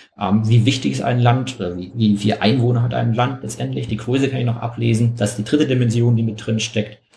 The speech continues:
Und eine vierte Dimension ist sogar auch noch mit drin, nämlich die Farbe. Äh, in dem Diagramm sind alle Länder aus Asien in rot eingefärbt, alle Länder aus, äh, Nord- und Südamerika in dem Fall gemeinsam als grün und so weiter.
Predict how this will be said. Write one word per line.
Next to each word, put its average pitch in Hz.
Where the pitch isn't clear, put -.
Und 113
eine 101
vierte 131
Dimension 107
ist -
sogar -
auch 127
noch 117
mit 113
drin, 113
nämlich 101
die 104
Farbe. 143
Äh, 104
in 107
dem 107
Diagramm 104
sind 101
alle 107
Länder 101
aus 95
Asien 104
in 87
rot 131
eingefärbt, 107
alle 98
Länder 95
aus, -
äh, 98
Nord- 120
und 123
Südamerika 127
in 104
dem 107
Fall 107
gemeinsam 107
als -
grün 147
und 107
so 90
weiter. 131